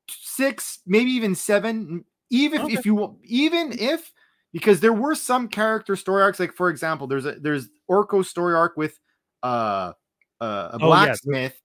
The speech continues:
Speaker 2: Yeah,
Speaker 1: that
Speaker 2: yeah, yeah.
Speaker 1: looked so promising 'cause they were clearly
Speaker 2: Yes.
Speaker 1: the biggest odd couple.
Speaker 2: Yeah.
Speaker 1: And I was curious, how are you guys,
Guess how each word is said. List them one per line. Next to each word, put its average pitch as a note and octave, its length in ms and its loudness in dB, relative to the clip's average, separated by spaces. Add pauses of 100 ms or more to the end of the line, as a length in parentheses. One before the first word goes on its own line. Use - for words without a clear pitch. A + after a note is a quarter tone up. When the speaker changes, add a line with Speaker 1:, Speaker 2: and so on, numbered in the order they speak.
(240)
Speaker 2:
Yeah, E3 240 2
Speaker 1:
that D#3 160 8 (120)
Speaker 2:
yeah, A#2+ 80 -4
yeah. A2+ 60 -10 (380)
Speaker 1:
looked C4+ 240 2
so D4 420 -2
promising A#3 720 0
'cause F#3 160 0
they F#3 100 6
were F#3 140 6
clearly B3 500 0
Speaker 2:
Yes. A#3+ 100 -2
Speaker 1:
the G#3 120 6
biggest G#3 640 0 (280)
odd E3+ 360 2
couple. D#4 560 -4 (220)
Speaker 2:
Yeah. B2 340 0
Speaker 1:
And F#3+ 100 4
I G3 80 4
was F3+ 200 2 (100)
curious, C#4 400 0
how A#3 220 0
are D4 80 0
you C#4 120 -4
guys, A#3+ 280 -2